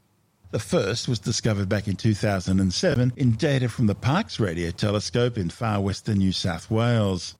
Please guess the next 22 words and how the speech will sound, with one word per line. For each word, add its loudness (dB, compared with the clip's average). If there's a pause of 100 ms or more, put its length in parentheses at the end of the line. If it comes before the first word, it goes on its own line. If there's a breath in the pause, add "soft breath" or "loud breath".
(520)
Since 0
then, 0
hundreds 0
more 2
have 0
been -2
detected. -4 (560)
These -2
short 2
ultra-bright 0
flashes 0
of 0
radio 2
energy 2
can 0
happen 0
in 0
any 2
part -2
of -8
the -10
sky, 0